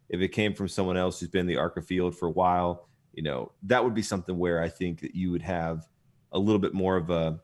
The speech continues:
"Yeah, we get where he's coming from," and that, that makes a valid point, which Ty still made a valid point, I would say, um, to a certain extent. But it just, it's bad optics coming from them, from him, the way he came,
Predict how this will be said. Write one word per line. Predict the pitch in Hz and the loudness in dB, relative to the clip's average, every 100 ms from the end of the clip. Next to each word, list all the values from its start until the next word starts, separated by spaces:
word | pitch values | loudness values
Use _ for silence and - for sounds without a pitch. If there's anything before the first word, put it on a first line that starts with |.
| - | -2
"Yeah, | 107 90 | 0 0
we | 85 | -2
get | 82 104 - | -2 -2 0
where | 85 | -2
he's | 85 | -4
coming | - 85 82 | -4 -6 -4
from," | 85 82 82 | -4 -2 -2
and | 82 | -4
that, | - - | -4 -4
that | 85 | -4
makes | 87 - | -4 -6
a | |
valid | 78 82 76 78 | -2 0 0 -4
point, | 85 80 | -6 -4
which | - 98 - | -4 -6 -2
Ty | 139 123 | 0 0
still | - 131 107 | 0 0 2
made | 98 | 2
a | 90 | 0
valid | 90 80 73 | 0 -2 -4
point, | 151 156 | -4 -2
I | 82 | -2
would | 57 | -4
say, | - - - _ _ _ _ _ | -6 -8 -8 _ _ _ _ _
um, | 87 82 80 - _ | 0 0 0 -6 _
to | 101 92 | -2 0
a | |
certain | 80 69 67 | 0 -4 -6
extent. | - 104 71 - _ _ _ | -2 -2 -2 -8 _ _ _
But | 98 | 0
it | |
just, | 87 101 - | 2 0 0
it's | 92 | -6
bad | - 92 90 | 2 2 4
optics | 80 80 80 - | 2 0 -4 -8
coming | 82 80 | -6 -4
from | 78 82 78 | -4 -4 -4
them, | 71 - _ - - _ | -6 -12 _ -20 -20 _
from | 98 90 | 0 0
him, | 82 101 90 85 80 _ _ _ _ _ _ 85 | 0 0 0 -2 -6 _ _ _ _ _ _ -2
the | 95 | 2
way | 110 104 | 4 4
he | 92 | 2
came, | - 95 95 92 92 | 0 0 0 -2 -4